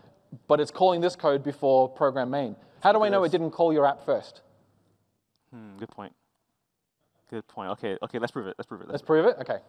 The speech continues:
Speaker 2: So first of all, I'm gonna, you have these settings that I just don't like in V S.
Speaker 1: It's brand new install of Visual Studio.
Speaker 2: This is, this, these are, these
Speaker 1: <laughs> I
Speaker 2: are
Speaker 1: haven't
Speaker 2: P M, these are
Speaker 1: changed it.
Speaker 2: P M settings.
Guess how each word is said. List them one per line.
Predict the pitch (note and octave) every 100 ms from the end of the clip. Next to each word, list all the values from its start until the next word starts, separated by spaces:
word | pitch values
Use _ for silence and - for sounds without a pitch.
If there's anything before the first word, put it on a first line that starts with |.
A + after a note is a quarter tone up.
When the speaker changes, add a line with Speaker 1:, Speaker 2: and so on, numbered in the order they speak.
| _ _
Speaker 2:
So | - C3+
first | E3 -
of |
all, | C#3+
I'm | C#3
gonna, | C3 A#2 -
you | C3
have | D3 G#3+ D3+
these | C#3
settings | B2 A#2 C3 A#2 A2 -
that | G#2 -
I | A2
just | G#2+ G#2
don't | A2
like | F#2 G2 - -
in | F#2+
V | E3
S. | F#2+ F#2
Speaker 1:
It's | -
brand | D3 D3+ D#3
new | D3+
install | D3+ D3+ D3 C3
of | B2+
Visual | C3 B2+
Studio. | B2 B2+ B2+ C3
Speaker 2:
This | - -
is, | E3
this, | C#3 - C4
these | D3+
are, | C#3+ - B3
these | B2+
Speaker 1:
<laughs> |
I | E3+
Speaker 2:
are | G3+
Speaker 1:
haven't |
Speaker 2:
P | C3+
M, | A2+
these | A2+ E3
are | B2
Speaker 1:
changed |
it. | B2+
Speaker 2:
P |
M | A2+
settings. | A2 G2 G2+ -